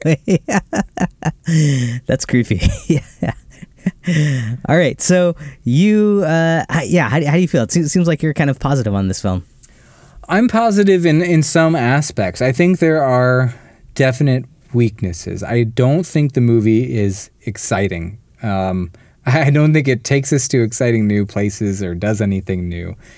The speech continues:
Speaker 2: But I appreciate, like, that we're back with the family. As I've said, I, I won't, uh,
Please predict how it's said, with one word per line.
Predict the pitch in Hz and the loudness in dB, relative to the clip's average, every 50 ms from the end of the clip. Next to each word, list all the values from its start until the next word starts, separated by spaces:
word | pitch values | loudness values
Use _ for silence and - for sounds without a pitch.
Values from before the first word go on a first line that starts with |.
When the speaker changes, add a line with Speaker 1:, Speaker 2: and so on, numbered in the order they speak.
| - - - - - - _ - - _ _ _ - _ - - - - - | -20 -20 -20 -20 -20 -20 _ -20 -20 _ _ _ -20 _ -20 -20 -20 -12 -4
Speaker 2:
But | - 151 160 160 135 110 101 95 - - _ _ _ _ _ _ _ - - | 0 2 2 4 4 2 2 0 -4 -8 _ _ _ _ _ _ _ -8 -2
I | 117 123 | 0 2
appreciate, | 117 104 110 - - 165 175 165 - - 156 139 131 120 120 127 - _ _ | 2 0 -2 -2 0 2 2 2 2 0 2 2 2 2 0 -2 -4 _ _
like, | - 113 104 101 - - _ - | -6 -4 -4 -6 -8 -12 _ -4
that | 120 117 | -4 -2
we're | 110 107 101 | 0 -2 0
back | 101 - 110 113 120 123 - | 0 2 2 2 0 0 0
with | 135 123 | -2 -2
the | 127 131 | -2 -6
family. | 120 - 110 104 98 95 95 95 92 92 | -6 -2 -2 -2 0 0 -2 -2 -2 -2
As | 90 101 104 110 | -2 -2 -2 0
I've | 113 107 104 101 | 0 -2 -2 -4
said, | - - 95 90 87 87 | -4 -4 -4 -4 -4 -4
I, | 95 95 98 | -4 -4 -4
I | 101 117 101 107 107 | -4 -4 -4 -4 -4
won't, | 98 107 107 107 110 107 - - _ _ - - _ _ _ | -2 -2 -2 -2 -2 -4 -8 -14 _ _ -20 -20 _ _ _
uh, | - 101 87 85 80 | -10 -8 -6 -6 -8